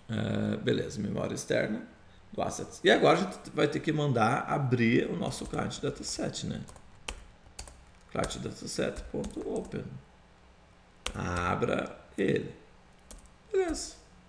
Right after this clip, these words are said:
Ok? É, v-, já vamos salvar esse cara aqui. Então, pessoal, tudo que tu fizer, procure sempre dar um bu-, build, né? Botão direito aqui. Vamos dar aqui um build aqui.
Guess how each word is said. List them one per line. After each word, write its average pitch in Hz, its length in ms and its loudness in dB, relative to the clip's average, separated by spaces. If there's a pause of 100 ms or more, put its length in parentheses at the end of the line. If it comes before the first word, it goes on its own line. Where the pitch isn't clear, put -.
(380)
Ok? - 560 0 (580)
É, 107 720 2
v-, 139 260 -6
já 117 180 2
vamos 113 360 -2
salvar - 640 -2
esse - 200 -10
cara - 240 -4
aqui. - 380 -8 (600)
Então, - 140 -2
pessoal, 143 240 2
tudo 175 200 4
que - 60 -2
tu - 100 -8
fizer, 131 460 6
procure 131 340 0
sempre - 720 2 (440)
dar 110 380 2
um 120 60 0
bu-, 110 320 2
build, - 680 0 (280)
né? - 260 -4 (400)
Botão - 260 -6
direito 101 440 -2
aqui. - 320 -6 (840)
Vamos - 140 -8
dar 98 100 -2
aqui - 320 -6 (240)
um 107 40 -8
build 123 520 -4
aqui. - 340 -6